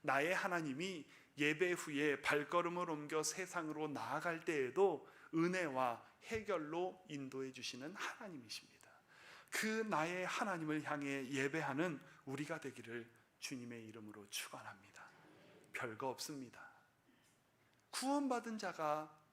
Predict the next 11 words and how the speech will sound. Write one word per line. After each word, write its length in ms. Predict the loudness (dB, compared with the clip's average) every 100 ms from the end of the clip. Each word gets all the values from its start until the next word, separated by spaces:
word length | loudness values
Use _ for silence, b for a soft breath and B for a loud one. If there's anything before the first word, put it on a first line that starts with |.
| _
당연히 540 | -2 2 4 4 6
하나님께 520 | 6 4 2 0 0 0
감사하는 680 | -2 -2 -2 -2 -2 -6
것 260 | -4 -4 -4 -10 -20 -4
아니겠습니까? 840 | -4 -4 -6 -6 -8 -10 -20 -20 -20 -20 _ _ _ _ B B B
구원받은 640 | 0 6 6 6 2 0 -2
자가 480 | -2 0 0 -2 -10 B B B B
당연히 440 | 2 6 6 6
하나님께 640 | 6 4 0 -2 -2 -2 0
예배하는 480 | 0 -2 -4 -6
것 200 | -4 -4